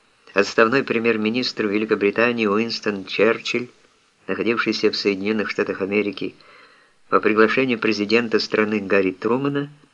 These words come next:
произнес речь в небольшом американском городке Фултон. В связи с начавшимся активным распадом Британской империи,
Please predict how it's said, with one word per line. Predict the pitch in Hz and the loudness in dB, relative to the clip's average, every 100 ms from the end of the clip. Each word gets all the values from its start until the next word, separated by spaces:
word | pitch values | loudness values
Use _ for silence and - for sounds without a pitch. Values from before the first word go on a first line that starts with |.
| _ - _ _ _ _ _ _ _ _ _ _ _ | _ -20 _ _ _ _ _ _ _ _ _ _ _
произнес | - 104 117 160 - | 2 4 6 2 2
речь | 110 120 165 - - - _ _ | 4 4 4 0 -8 -10 _ _
в | 104 | -2
небольшом | 101 101 151 147 | 2 4 4 2
американском | 120 107 131 139 - 120 107 | 2 0 0 -2 -2 -2 0
городке | 104 98 120 | 0 2 0
Фултон. | 117 - 135 98 - - - - _ _ _ _ _ _ _ _ _ _ _ _ _ _ _ _ _ _ _ _ _ | 0 4 4 2 -6 -10 -12 -20 _ _ _ _ _ _ _ _ _ _ _ _ _ _ _ _ _ _ _ _ _
В | |
связи | - 113 110 135 123 113 | 0 2 4 2 2 0
с | - | -4
начавшимся | 104 117 117 - 104 - 104 | 0 4 4 4 0 0 0
активным | - 117 110 101 95 | 0 -2 -2 -2 -2
распадом | 92 - 107 107 95 | -2 0 0 0 0
Британской | 95 95 104 98 90 - 90 92 | -4 -2 -2 -2 -4 -6 -6 -6
империи, | 92 135 143 90 | -2 0 0 -4